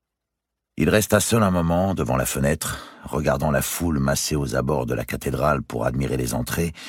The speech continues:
et contenue avec peine par un cordon d'archers. Les cloches là-haut continuaient leur vacarme. Une odeur de gaufres chaudes montant d'un éventaire s'était mêlée à l'air brusquement.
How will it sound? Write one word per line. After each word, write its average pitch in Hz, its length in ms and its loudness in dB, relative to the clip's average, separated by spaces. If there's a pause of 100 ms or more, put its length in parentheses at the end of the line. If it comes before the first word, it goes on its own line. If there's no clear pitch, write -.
(260)
et 80 140 0
contenue 82 440 -2
avec - 280 -2
peine 60 320 -2
par 62 180 -4
un 64 80 -2
cordon 62 380 -2
d'archers. - 580 -6 (680)
Les - 140 -8
cloches 73 420 0
là-haut 67 420 0 (400)
continuaient 76 420 0
leur 64 140 -2
vacarme. - 560 -4 (680)
Une 92 100 2
odeur 92 260 2
de 87 80 2
gaufres 87 400 0
chaudes 98 380 0
montant 67 400 0
d'un 65 180 0
éventaire 73 600 0
s'était 73 320 -2
mêlée 78 320 2
à 71 80 0
l'air 64 340 -2
brusquement. 52 640 -6